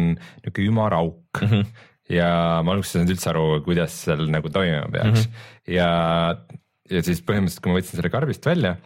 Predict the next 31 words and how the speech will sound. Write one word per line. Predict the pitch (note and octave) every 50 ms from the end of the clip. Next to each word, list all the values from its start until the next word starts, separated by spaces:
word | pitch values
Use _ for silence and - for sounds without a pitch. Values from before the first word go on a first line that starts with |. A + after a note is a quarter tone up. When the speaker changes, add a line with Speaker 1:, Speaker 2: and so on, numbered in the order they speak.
| - - - _
Speaker 1:
siis | - -
ma | F#2+ -
selle | F2+ F2 -
kandilise | A2 B2 C3 G#2 F#2 F2 E2+ F2+ G2 F2
vidina | A2+ C3+ B2+ G#2+ F#2 E2+ D#2+
küljest | - F#2 E2 E2 D#2+ - - - - - - - - - - _ -
tõmbasin | G2+ F#2 F2 E2+ E2 - F#2 F2 F2 E2+ F2
ära | F2 F2+ F2 E2+ E2 E2 D#2+ D#2+ D#2+ D#2+ D#2 - - - _ _ _
kile | - - - F2 F#2 G#2
pealt | D3 F3+ F#3 E3+ - - -
ja | - _ _ _ _ _ - -
siis | - -
ta | - A2
oli | A2+ C3 B2+
kleepuv. | - F#2+ E2 D2+ - - - _ - - - - - - - _ _ - - - - _
Ja | F#2 E2
siis | E2+ G2 -
seal | - G2 G2
olid | F#2+ F2+ -
kolm | - - B2+ C#3+ C#3+ A#2
mingit | F#2 E2+ E2+ E2+ -
naga, | - A2 C#3 E3 - F#2+ D#2 D2+ D2+ - - - - - - -
mis | G2+ -
sobisid | - F2+ F2 F2 E2 F2 - - - -
ideaalselt | G2 F#2+ F2 F2 A2 D3+ D#3+ B2+ F#2+ D#2+ - D#2+ C2+ -
selle | - - E2+ D#2+ D#2+
sinu | - - A2 A#2 A2+ G2+ F2 E2 D#2+ D2+ D2+ D#2 D#2+ -
rockbändi | - F2 G2 A#2+ A#2+ - - F2 E2 D#2+ D#2 D#2 D#2
kitarri | - - - - - G#2 A2+ A#2+ A2+ G2+ F2 D2+ D2 D2 C#2+ D2 D2 D2 C#2+ C#2+ - - - - _ -
mingitesse | F2 D#2 - - - -
kruviaukudesse. | - - A2 A2+ G#2+ F2+ D#2+ E2 F2+ F2 E2+ - - F#2+ F#2 - - - - -